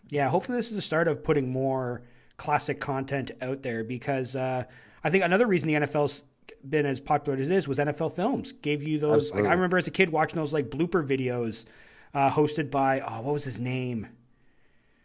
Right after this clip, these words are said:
Speaker 1: Oh, it was a comedian. I can't remember who it was now, but he was really funny, and I remember just watching it. My grandfather had a bunch of these videos, and that's kinda what got me really into football, was watching these sort of N F L Films blooper videos, and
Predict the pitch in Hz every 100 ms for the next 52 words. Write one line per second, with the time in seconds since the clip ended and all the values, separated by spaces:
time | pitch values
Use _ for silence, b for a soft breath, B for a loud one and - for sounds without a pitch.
0 | _ _ _ - 156 160 156 151 147 160
1 | 160 170 170 156 - 165 156 151 151 147
2 | 135 143 139 131 123 131 120 151 175 170
3 | 160 160 151 143 143 139 143 151 147 135
4 | 123 151 156 156 147 151 127 147 160 143
5 | 135 143 143 147 139 135 B B B 160
6 | 220 220 226 165 160 190 175 175 170 233
7 | - 151 143 131 127 139 143 151 147 156
8 | 147 127 143 143 139 135 151 139 123 165
9 | 214 156 131 123 120 123 123